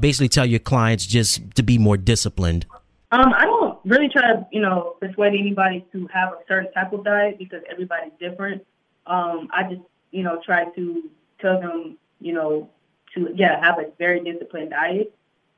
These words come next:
Speaker 2: You know, I help them with, you know, meal plans and different things like that. So it's kind of what, whatever their needs are or wants are. But, you know, I always do try to at least let, you know, speak to people about, uh,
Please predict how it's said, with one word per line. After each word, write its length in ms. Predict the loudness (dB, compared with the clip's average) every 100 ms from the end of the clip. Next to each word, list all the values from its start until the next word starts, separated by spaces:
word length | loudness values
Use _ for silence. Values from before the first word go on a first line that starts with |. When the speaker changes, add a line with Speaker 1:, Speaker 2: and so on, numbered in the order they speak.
| _
Speaker 2:
You 80 | -6
know, 100 | -4
I 40 |
help 200 | -2 -4
them 140 | -4 -6
with, 140 | -6 -12 -12
you 80 | -6
know, 220 | -4 -2
meal 180 | -2 -4
plans 240 | -4 -10
and 80 | -10
different 260 | -12 -12 -10
things 140 | -6
like 200 | -4 2
that. 200 | 4 4
So 140 | 2 -4
it's 100 | 2
kind 180 | 2
of 100 | 2 0
what, 200 | -2 -2
whatever 280 | -2 -2
their 160 | -4 -10
needs 260 | -10 -8 -4
are 300 | -2 -2 -8 _ -14
or 120 | -12
wants 300 | -8 -8 -6
are. 300 | -4 -4 -4 -12 _ _ _ _
But, 320 | -2 -2 -2
you 80 | -6
know, 140 | -4 -2
I 260 | -2 -4 -2
always 400 | 0 0 -2 -8 -12 _ _ _ -10
do 540 | -6 -6 -6 -8 -12 -16 _ -8
try 280 | 0 2 0 -6
to 240 | -10 -8
at 120 | -8 -8
least 240 | -8 -8
let, 280 | -8 -8 -8
you 60 |
know, 240 | -8 -10 -10 _
speak 200 | -10 -8
to 40 |
people 340 | -8 -6 -4 0
about, 480 | 4 6 4 2 -12 _ _ _ _ _ 2
uh, 360 | 4 6 2